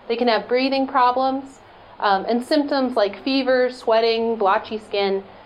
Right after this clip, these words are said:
They can also have difficulties sleeping, but be tired all the time. Um, and then also G I distress and some symptoms of,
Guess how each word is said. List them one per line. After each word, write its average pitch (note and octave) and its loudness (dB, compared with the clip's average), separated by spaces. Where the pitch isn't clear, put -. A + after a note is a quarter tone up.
They C4 -2
can C4+ 0
also F4+ 2
have D4 2
difficulties C4 0
sleeping, F#4 0
but A#3+ 0
be A3 -4
tired A#3+ 4
all F3+ 2
the E3+ -2
time. F3 -4
Um, G3+ 2
and A#3+ 2
then A#3+ 4
also A3+ 2
G G#3+ 0
I F#3 4
distress E3+ -4
and F#3+ -6
some G3 -4
symptoms G#3 -2
of, E3+ 2